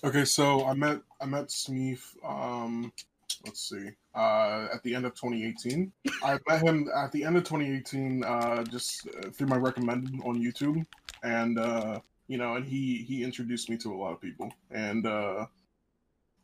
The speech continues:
uh, I saw a lot of people, a lot of, a lot of y'all on Twitter,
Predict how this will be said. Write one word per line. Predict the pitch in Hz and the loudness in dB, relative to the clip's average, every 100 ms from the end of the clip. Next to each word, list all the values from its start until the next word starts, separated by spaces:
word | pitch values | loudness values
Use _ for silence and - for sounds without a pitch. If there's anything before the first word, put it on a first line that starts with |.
| - | 2
uh, | 165 160 156 160 | 4 6 6 4
I | - | 4
saw | - 123 123 120 117 117 | 4 6 8 8 6 4
a | - | 4
lot | 120 120 | 4 4
of | |
people, | 123 117 117 | 2 2 2
a | 117 | 4
lot | 120 123 | 4 4
of, | 117 | 0
a | 123 127 | 0 4
lot | 139 139 | 6 6
of | 123 | 6
y'all | 123 123 95 | 6 6 4
on | 92 | -2
Twitter, | - 139 165 170 165 | 0 2 4 4 2